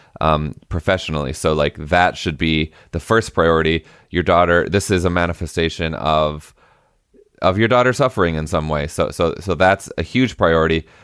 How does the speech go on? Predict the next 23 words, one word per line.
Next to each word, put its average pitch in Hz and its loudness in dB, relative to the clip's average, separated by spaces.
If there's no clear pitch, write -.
Secondly, 95 0
yeah, 95 2
this 90 -2
plumbing 117 0
issue 92 0
is 85 2
very 92 4
real, 87 4
and 82 0
this 92 0
advice 85 2
coming 85 0
from 80 -2
me, 82 2
someone 80 0
who, 85 0
like, 76 0
I 85 2
don't 82 2
know 82 0
how 82 2
to 76 0
fix - -4